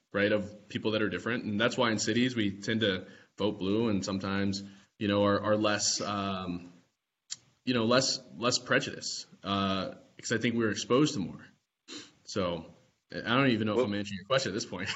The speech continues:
Speaker 1: <laughs>
Speaker 2: No, it, it is. I mean, this is the, the reason why we do this is, listen, it's, this is about you. This is not about us, and we're here to listen. And are there things that, you know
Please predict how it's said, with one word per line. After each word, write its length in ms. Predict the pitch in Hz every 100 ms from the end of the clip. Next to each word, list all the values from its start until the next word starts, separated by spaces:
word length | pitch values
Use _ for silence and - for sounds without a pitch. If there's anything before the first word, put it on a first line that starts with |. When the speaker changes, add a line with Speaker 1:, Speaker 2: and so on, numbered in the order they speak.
| -
Speaker 1:
<laughs> 160 | - 131
Speaker 2:
No, 220 | 185 165
it, 300 | 147 - 139
it 340 | 180 151 110
is. 60 | 139
I 60 | 147
mean, 140 | 143
this 200 | 139 135
is 300 | 127 113 - - -
the, 220 | 113 110
the 80 | 95
reason 240 | 110 117 120
why 80 |
we 120 | 98 90
do 200 | 98 104
this 240 | 95 -
is, 100 | 87
listen, 280 | 98 - 85
it's, 360 | 90 - -
this 220 | - 107 104
is 100 | 95
about 300 | 98 98 82
you. 220 | 101 87
This 180 | 87 101
is 140 | 90
not 240 | 95 90
about 240 | 87 85 82
us, 260 | 95 110
and 140 | 87 87
we're 120 | 92
here 180 | 98 90
to 60 |
listen. 380 | 85 98 - 85
And 100 | 85 -
are 160 | 104 104
there 240 | 107 117
things 460 | 110 117 113 107 -
that, 320 | 101 92 90 - _ _ _
you 120 | 92
know 360 | 95 90 82